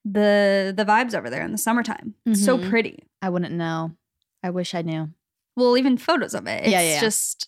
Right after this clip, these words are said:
Speaker 1: like, there's something about the essence of
Speaker 2: Exactly. It's just so, you can't get more classic than that.
Speaker 1: Mm-hmm.
Speaker 2: I know. I thought it was beautiful. I thought that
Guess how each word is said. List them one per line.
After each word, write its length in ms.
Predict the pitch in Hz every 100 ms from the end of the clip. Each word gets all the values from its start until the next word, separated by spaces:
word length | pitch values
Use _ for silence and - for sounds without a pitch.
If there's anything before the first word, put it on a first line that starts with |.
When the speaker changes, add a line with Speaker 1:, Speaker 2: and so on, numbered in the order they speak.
| _
Speaker 1:
like, 460 | 226 202 - - _
there's 220 | - 240 -
something 280 | 277 254 226
about 320 | 208 214 208
the 60 | -
essence 380 | 220 - - -
of 160 | - -
Speaker 2:
Exactly. 840 | 208 196 - 190 180 180 - 175 170
It's 200 | 196 -
just 280 | 226 - -
so, 220 | 240 220
you 120 | 226
can't 240 | - 254 240
get 80 |
more 140 | 226 202
classic 580 | - 185 165 - 147 -
than 140 | -
that. 220 | 233 214 220
Speaker 1:
Mm-hmm. 200 | 220 240 _ _ _ -
Speaker 2:
I 40 |
know. 160 | 170 151
I 100 | 185
thought 140 | 214
it 40 | 156
was 140 | 156 -
beautiful. 480 | - 147 - 135 180 _ -
I 120 | 196
thought 520 | 180 - 185 180 190 180
that 580 | 170 170 160 - -